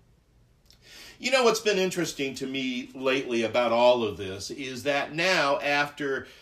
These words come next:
two very long months of having this unprecedented experience of, of having to, having not been able to hold in-person services because of the threat of covid nineteen,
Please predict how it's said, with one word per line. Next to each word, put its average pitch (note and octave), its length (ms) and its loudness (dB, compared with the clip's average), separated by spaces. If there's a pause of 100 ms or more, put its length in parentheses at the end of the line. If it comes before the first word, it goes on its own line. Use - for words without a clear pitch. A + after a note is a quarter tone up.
(560)
two A3+ 540 -4
very E3+ 420 -2
long B2 360 -2
months A2+ 340 -2
of G#2+ 220 -10 (220)
having D#3 380 0
this C3 240 -6
unprecedented C#3+ 960 -4
experience G#2+ 840 -8
of, G#2 320 -6 (420)
of A2 400 -2 (560)
having D3 680 -2
to, A#2+ 380 -10 (280)
having B2+ 260 -2
not C#3 380 2
been A2+ 160 -4
able G#2 540 -4
to G#2 100 -12
hold A#2 400 -6
in-person C3+ 640 -6
services A2+ 720 -6
because G#2+ 400 -8
of G#2+ 80 -10
the G2+ 80 -12
threat A#2+ 340 -8
of G2+ 160 -10
covid A2 340 -6
nineteen, G#2+ 760 -8